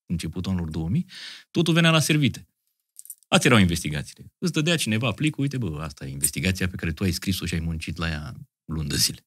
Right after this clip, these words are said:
Și tu o publicai și făceai jocurile cuiva. Și nu mai era treabă. Adică eu nu mă mai simțeam bine și întotdeauna eu am rupt, uh, rutina. Când nu m-am simțit bine în ceva,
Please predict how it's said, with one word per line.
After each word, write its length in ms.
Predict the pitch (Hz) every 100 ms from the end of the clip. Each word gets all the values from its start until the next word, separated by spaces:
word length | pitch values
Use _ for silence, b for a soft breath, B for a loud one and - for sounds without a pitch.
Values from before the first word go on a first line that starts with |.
| _
Și 140 | -
tu 100 | -
o 80 | 302
publicai 560 | 160 135 110 - 311 247
și 280 | - 202 208
făceai 440 | 175 175 165 160 B B B -
jocurile 400 | 113 127 117 110
cuiva. 300 | 110 87 76 B B B B B _
Și 140 | - 220
nu 80 | 226
mai 160 | 208
era 160 | 190 175
treabă. 440 | 156 104 71 - _ _
Adică 240 | - 180 196 - - - - _ - 202
eu 120 | 262
nu 60 | 269
mă 60 |
mai 140 | 254 226
simțeam 340 | 226 202 202
bine 180 | 143 92
și 120 | -
întotdeauna 520 | 151 202 185 180 160 156
eu 140 | 160
am 180 | 156 156
rupt, 240 | 160 -
uh, 360 | 123 92 82 82 -
rutina. 400 | 92 87 80 73
Când 180 | 90 131
nu 60 |
m-am 160 | 170 135
simțit 280 | 120 110 120
bine 140 | 117
în 80 | 92
ceva, 320 | 85 90